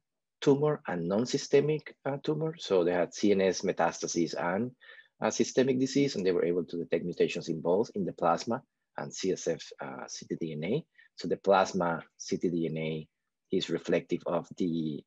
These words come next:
uh, non-C N S disease in, in this case. But patients that had only restricted, uh, central nervous system disease, there's no detectable levels of circulating tumor D N A in the plasma.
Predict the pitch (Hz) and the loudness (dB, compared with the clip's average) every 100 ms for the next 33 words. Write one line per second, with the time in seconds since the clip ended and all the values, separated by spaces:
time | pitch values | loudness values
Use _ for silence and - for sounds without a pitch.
0 | _ _ - 78 85 92 76 90 78 120 | _ _ -14 -8 -4 -4 -4 -4 -2 -2
1 | 147 113 - 65 - - - - - 78 | -2 -6 -6 -8 -10 -20 -16 -14 -10 -8
2 | 78 - 64 - - - - - 107 139 | -8 -8 -8 -8 -12 -20 -18 -6 0 4
3 | 165 - 165 131 113 113 110 104 104 92 | 4 4 4 4 6 4 4 2 2 0
4 | - - 131 131 104 - - 92 85 80 | -2 4 4 6 2 2 -6 -4 -4 -6
5 | - 101 104 101 95 87 - 185 - 165 | -6 -4 0 0 0 -4 -4 -6 -4 -4
6 | 107 90 92 90 - _ _ - 107 95 | -2 -2 -2 -4 -10 _ _ -4 -2 2
7 | 107 101 95 90 82 - 80 87 80 78 | 4 6 6 2 0 -2 -2 0 -2 -2
8 | 76 76 - - 78 - 87 78 80 78 | -4 -6 -6 -6 -6 -6 -6 -4 -6 -8
9 | 85 76 80 76 78 76 78 71 - 113 | -8 -8 -6 -8 -8 -8 -10 -10 -2 2
10 | 117 - 82 | 2 0 -12